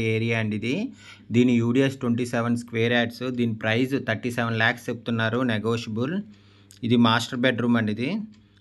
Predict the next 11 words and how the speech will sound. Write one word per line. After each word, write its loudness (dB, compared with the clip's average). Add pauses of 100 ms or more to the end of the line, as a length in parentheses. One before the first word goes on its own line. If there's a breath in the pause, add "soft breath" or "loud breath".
Attached 2
with -4 (120)
బాత్రూమ్‌తో -2
ఉంది. -2 (680 soft breath)
దీని 6
ప్రైస్ 2 (140)
థర్టీ -2
సెవెన్ 0
లాఖ్స్ 0
చెప్తున్నారండి, -2 (120)
నెగోషియబుల్. -2